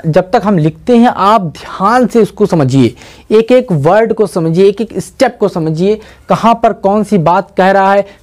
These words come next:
कहाँ पर किस तरीके का figure बन सकता है, अपने विचारों को भी, अ, जो है सोचिए।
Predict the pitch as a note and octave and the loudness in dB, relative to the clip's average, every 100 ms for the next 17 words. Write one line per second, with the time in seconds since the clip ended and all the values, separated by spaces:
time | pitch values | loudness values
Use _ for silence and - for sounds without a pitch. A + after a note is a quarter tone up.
0 | - E3 G#3+ A3 G3 - G3 - E3+ F#3 | -6 -2 -2 0 -2 -2 -4 0 0 0
1 | G3+ G3 - F#3+ G3 D3 D#3+ F#3 F#3+ F3+ | 0 0 0 0 2 2 0 0 -2 -2
2 | G3 G3 G3 - - - D4 A#3 C4 F3+ | 0 0 0 -4 -10 -6 -4 2 2 2
3 | F3+ F3+ F#3+ F3+ E3+ F#3 F#3 C#3+ D3 D3 | 2 2 2 0 0 0 -2 -4 -4 0
4 | D3 E3+ F3+ G#3 G#3+ G3+ G#2+ | 0 0 0 -2 2 0 0